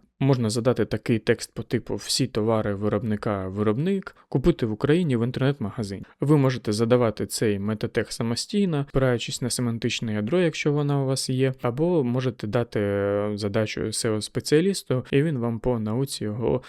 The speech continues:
заповнить. Або можна піти до штучного інтелекту та попросити його заповнити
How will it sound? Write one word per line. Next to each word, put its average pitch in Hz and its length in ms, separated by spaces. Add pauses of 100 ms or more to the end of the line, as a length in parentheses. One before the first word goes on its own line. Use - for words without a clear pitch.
(160)
заповнить. - 640
Або 190 420
можна 127 640
піти 120 320
до 107 140
штучного 131 480
інтелекту 147 580
та 147 180
попросити - 580
його 113 260
заповнити 110 680